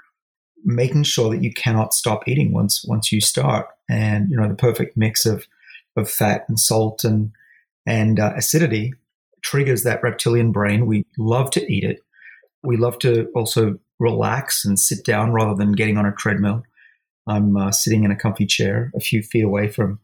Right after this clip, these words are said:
the treadmill that's in my gym next door.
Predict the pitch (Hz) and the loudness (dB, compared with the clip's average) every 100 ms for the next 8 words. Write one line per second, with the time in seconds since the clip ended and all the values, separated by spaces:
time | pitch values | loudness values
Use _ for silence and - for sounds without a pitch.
0 | _ _ _ _ - 92 - - 127 107 | _ _ _ _ -8 -2 -2 0 0 2
1 | 113 113 110 107 120 120 101 101 117 110 | 2 2 0 0 0 0 0 0 2 2
2 | 110 - - 107 - 113 107 123 | 0 -2 -2 -2 0 0 2 0